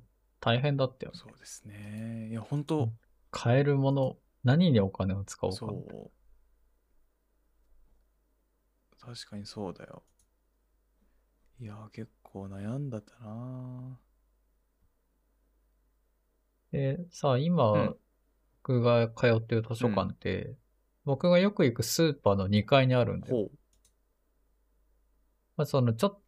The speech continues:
Speaker 1: ちょっとした商業施設みたいな。
Speaker 2: うんうんうんうん。うん。
Speaker 1: 小さめの。だから飲食店も何店舗か入ってて、
Speaker 2: うんうん。
Speaker 1: 地下に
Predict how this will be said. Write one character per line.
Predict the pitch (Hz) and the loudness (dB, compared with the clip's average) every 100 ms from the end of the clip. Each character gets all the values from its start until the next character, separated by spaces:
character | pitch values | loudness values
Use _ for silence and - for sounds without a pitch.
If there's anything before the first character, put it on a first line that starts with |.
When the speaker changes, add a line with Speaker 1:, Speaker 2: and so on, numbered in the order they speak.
| _ | _
Speaker 1:
ち | - | -2
ょ | - | -2
っ | |
と | - | 0
し | 165 | 2
た | 170 | 4
商 | - 143 | 6 2
業 | 139 143 | 4 0
施 | 139 | 2
設 | 120 107 | -2 -2
み | 95 | -4
た | 98 | -6
い | - | -10
な。 | |
Speaker 2:
う | |
ん | - | -12
う | |
ん | |
う | |
ん | |
う | - - _ _ 131 | -16 -20 _ _ -8
ん。 | |
う | |
ん。 | 110 | 0
Speaker 1:
小 | 113 | 0
さ | - 101 | 2 0
め | - | 0
の。 | - | -4
だ | - | -6
か | 123 | 0
ら | 120 | 2
飲 | 135 | 2
食 | - 143 - | 0 -4 -4
店 | _ 117 110 | _ 2 2
も | 110 120 | 2 2
何 | 110 110 113 | 4 2 2
店 | 113 110 113 | 0 0 -2
舗 | 156 | -2
か | 135 | 0
入 | 110 | 0
っ | |
て | 107 - | -4 -8
て、 | - 202 | -4 -2
Speaker 2:
う | |
ん | |
う | - | -2
ん。 | - | -4
Speaker 1:
地 | - | -6
下 | - 120 | 2 2
に | 104 101 | 2 -4